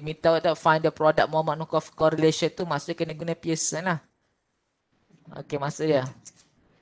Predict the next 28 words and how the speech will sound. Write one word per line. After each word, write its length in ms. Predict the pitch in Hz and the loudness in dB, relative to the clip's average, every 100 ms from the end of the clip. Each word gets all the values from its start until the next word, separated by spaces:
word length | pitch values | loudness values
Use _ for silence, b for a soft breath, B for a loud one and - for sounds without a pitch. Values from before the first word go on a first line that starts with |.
| - | 2
Okey, 160 | 160 135 | 4 6
yang 160 | 156 151 | 4 4
tu 80 | 233 | 4
last 240 | 208 202 | 6 6
sekali, 320 | - 190 240 | 6 4 4
find 480 | 254 - 185 208 214 | 0 2 6 6 6
the 80 | 196 | 2
coefficient 560 | 185 175 185 190 226 - | 4 2 2 -2 -2 0
of 240 | 170 - | 0 2
determination 800 | 160 - 165 156 156 151 - 139 | 0 2 -2 -2 -2 -2 0 0
yang 140 | 143 | 0
saya 180 | 147 143 | 2 2
bagi 160 | 147 143 | 2 2
tahu 240 | 139 139 | 4 2
tadi. 480 | 139 120 117 175 240 - _ _ _ _ | 2 0 0 -2 -2 -6 _ _ _ _
Okey, 240 | 156 143 | -2 -2
yang 80 | - | 0
R. 240 | 160 165 - _ _ _ _ _ _ _ _ _ _ _ _ _ _ _ - | 6 6 4 _ _ _ _ _ _ _ _ _ _ _ _ _ _ _ 2
R 160 | 151 | 2
square 360 | 143 - 160 117 | 2 -2 0 0
ni, 80 | 135 | -2
R 320 | 123 147 151 - | 0 2 2 0
kuasa 320 | 156 143 156 | -2 0 -2
dua. 400 | 147 139 123 120 127 _ _ _ _ _ _ _ _ _ _ 170 _ | -2 -2 -2 -4 -14 _ _ _ _ _ _ _ _ _ _ -20 _
R 280 | 135 139 139 | -2 0 0
kuasa 360 | - 143 139 147 | -2 -8 -8 -10
dua 240 | 139 131 | -6 -4
ni. 160 | 123 117 | -6 -8